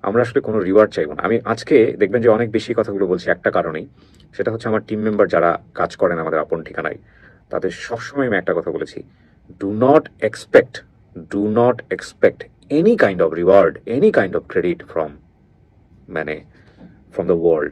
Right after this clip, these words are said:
actually।" পৃথিবী থেকেই আপনি চাইেন না এটা, পৃথিবী, পৃথিবীর মানুষ বা কারো কাছ থেকে চাইেন না। যদি আপনি ভালো কাজ করেন, তাহলে আপনি রিটার্ন চান, যদি আপনি বিলিভার হন সৃষ্টিকর্তার কাছে। তো আমাদের আপন ঠিকানার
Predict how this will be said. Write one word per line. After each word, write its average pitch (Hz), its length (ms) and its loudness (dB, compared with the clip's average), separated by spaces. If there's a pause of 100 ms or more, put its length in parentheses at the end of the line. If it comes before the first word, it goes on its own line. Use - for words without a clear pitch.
(140)
actually।" - 340 -12
পৃথিবী 147 320 0
থেকেই 151 220 8
আপনি 95 180 0
চাইেন 73 260 -6
না 76 100 -14
এটা, - 180 -14
পৃথিবী, 101 320 -6
পৃথিবীর 95 340 -2
মানুষ 85 360 -6
বা 85 80 -6
কারো 78 160 -2
কাছ - 180 -10
থেকে - 140 -12
চাইেন - 200 -12
না। - 100 -14
যদি 90 140 -2
আপনি 95 160 -4
ভালো 107 220 -2
কাজ 117 180 -4
করেন, 131 220 -2 (460)
তাহলে 85 220 -6
আপনি 80 160 -6
রিটার্ন 85 260 -4
চান, 82 180 -10 (160)
যদি - 120 0
আপনি 85 140 -2
বিলিভার 82 320 -6
হন - 260 -12
সৃষ্টিকর্তার - 540 -10
কাছে। - 200 -14 (920)
তো - 80 -2
আমাদের 85 200 0
আপন 98 240 2
ঠিকানার 107 340 0